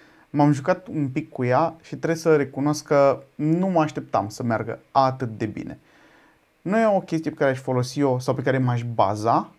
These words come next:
în mod constant, însă e destul de, de ok pentru cazuri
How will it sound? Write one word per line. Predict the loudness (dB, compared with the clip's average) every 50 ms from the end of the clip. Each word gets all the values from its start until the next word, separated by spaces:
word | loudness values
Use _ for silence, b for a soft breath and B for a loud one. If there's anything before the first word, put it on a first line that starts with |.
| _ _
în | -6 -4
mod | -2 -2 -2 -2 -4 -6
constant, | -6 -6 -6 -4 -2 0 0 0 -2 -4 -10 -8
însă | -4 -2 0 0 0 0 0 0 0 0 0 B B B B B B B B B B _
e | -2 0 2 2
destul | 2 0 -4 -6 -4 -4 -4 -2
de, | 0 0 0 0 0 -2 -4 -6 -10 -8
de | -4 -2
ok | 0 0 0 -2 -4 -6 -6
pentru | -6 -6 -4 -4 -4 -4 -4
cazuri | -6 -4 -2 -2 -2 -2 -2 -6 -8